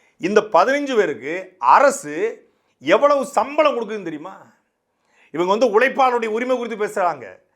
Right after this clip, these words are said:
நாங்களும் உழைப்பாளர்களுக்கு மே தினத்துல கொடியேற்ற உரிமை கொடுத்தோன்னு பேசுறாங்க. இந்த அரசு ஒரு ஊழலை, ஒரு லஞ்சத்தை எப்படி மறைமுகமாக ஊக்குவிக்குது என்பதற்கு நேரடி கொள்முதல் நிலையங்கள்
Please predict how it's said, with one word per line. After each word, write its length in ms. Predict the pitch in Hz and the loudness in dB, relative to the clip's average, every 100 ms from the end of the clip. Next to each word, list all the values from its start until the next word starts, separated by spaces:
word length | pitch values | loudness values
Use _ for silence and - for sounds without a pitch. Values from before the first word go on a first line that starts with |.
| _ _ _ - | _ _ _ -2
நாங்களும் 400 | 170 220 247 226 | 0 2 2 2
உழைப்பாளர்களுக்கு 600 | 240 214 254 247 240 214 190 | 0 0 0 0 -2 -10 -6
மே 80 | 214 247 | 0 0
தினத்துல 280 | 233 226 226 202 | 0 -4 -6 0
கொடியேற்ற 400 | 240 269 262 247 | 2 2 2 -2
உரிமை 160 | 226 240 | 0 -4
கொடுத்தோன்னு 340 | 214 226 220 | -2 -4 -2
பேசுறாங்க. 380 | 214 185 180 143 117 160 | -6 -2 -4 -4 -10 0
இந்த 120 | 170 175 | 4 6
அரசு 300 | 262 262 226 240 | 4 -2 -6 0
ஒரு 100 | 214 165 170 277 | 0 0 -2 2
ஊழலை, 300 | 277 165 185 196 | 2 2 -4 -4
ஒரு 100 | 180 185 | -4 -4
லஞ்சத்தை 460 | 262 262 185 160 208 - _ _ 151 | -2 -4 -2 -4 -4 -8 _ _ 0
எப்படி 440 | 202 202 247 202 175 165 _ _ _ 107 | 0 2 0 0 -6 -12 _ _ _ _
மறைமுகமாக 720 | 127 151 208 269 262 240 226 196 160 226 | 4 6 6 2 0 0 0 0 -4 -2
ஊக்குவிக்குது 520 | 254 - 247 226 208 160 | -2 -4 -8 -4 -6 -4
என்பதற்கு 360 | 175 185 175 233 165 | -6 -6 -6 -8 -8
நேரடி 340 | 185 247 247 233 - | -2 -2 -2 -6 -4
கொள்முதல் 400 | 208 220 208 180 | -4 -2 -6 -4
நிலையங்கள் 380 | 190 202 185 | -4 -4 -4